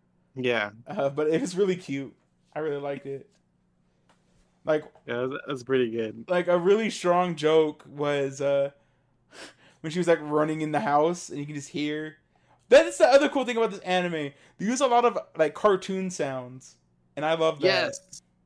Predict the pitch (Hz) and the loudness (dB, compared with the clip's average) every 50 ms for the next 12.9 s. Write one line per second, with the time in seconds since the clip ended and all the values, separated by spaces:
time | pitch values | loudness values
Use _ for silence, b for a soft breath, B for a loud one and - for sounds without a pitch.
0 | _ _ _ _ _ _ _ _ _ _ - 151 - - 240 233 226 - 254 233 | _ _ _ _ _ _ _ _ _ _ -12 -12 -2 -2 -2 0 2 2 2 4
1 | 196 165 143 - 131 123 113 113 113 101 110 131 175 196 143 107 101 101 113 120 | 4 4 2 2 -2 -2 -2 -4 -4 -2 -2 -2 0 0 0 -2 -4 -8 -4 -4
2 | 120 117 113 127 123 151 185 226 339 - 143 135 117 107 107 113 117 139 175 165 | -4 -2 -2 -2 -2 -2 -2 -2 -4 -2 0 0 0 0 0 0 0 0 0 0
3 | 123 107 104 101 104 101 98 98 _ _ - 156 156 147 143 139 135 131 131 127 | -2 -2 -4 -4 -6 -6 -10 -14 _ _ -6 -4 -2 -2 -2 -2 -2 -4 -6 -6
4 | 127 143 143 139 147 143 - 160 160 156 147 147 139 139 139 135 147 147 147 156 | -6 -8 -8 -8 -8 -2 -2 -2 -2 0 -2 -2 -2 -2 -4 -6 -2 -2 0 0
5 | 156 156 156 160 165 156 151 165 - - 156 156 160 165 175 180 - _ _ _ | 0 -2 -4 -4 -6 -8 -8 -10 -6 -2 0 2 2 2 0 -2 -8 _ _ _
6 | _ _ _ _ _ _ 135 131 127 123 123 120 117 190 208 208 190 180 180 - | _ _ _ _ _ _ -2 0 2 2 2 2 2 2 2 2 0 0 -4 -8
7 | - 143 139 139 131 117 - _ _ _ _ - 151 180 190 165 139 147 143 139 | -8 -8 -6 -6 -8 -12 -16 _ _ _ _ -8 -8 -6 -6 -4 -2 -2 -4 -2
8 | 139 147 135 135 135 - 139 135 135 131 135 135 135 _ _ _ _ _ - _ | -4 -8 -8 -6 -8 -8 -8 -8 -10 -10 -12 -14 -16 _ _ _ _ _ -20 _
9 | _ _ _ _ _ _ _ _ - 151 - - 160 131 135 135 - 139 127 127 | _ _ _ _ _ _ _ _ -18 -16 -12 -10 -10 -10 -10 -10 -8 -8 -8 -8
10 | 131 131 127 - - _ - 151 175 190 262 220 208 202 175 160 151 151 - 170 | -8 -12 -12 -12 -14 _ -12 -10 -6 -6 -4 0 0 2 4 4 4 4 2 0
11 | 165 160 151 - 165 156 156 156 156 156 143 143 143 139 135 131 127 _ _ _ | -2 -2 0 -2 -2 0 0 -2 -2 -4 -4 -2 -2 -2 -4 -6 -14 _ _ _
12 | _ _ _ _ _ _ _ _ _ _ _ - 131 131 127 131 123 113 | _ _ _ _ _ _ _ _ _ _ _ -8 -6 -4 -4 -2 -4 -4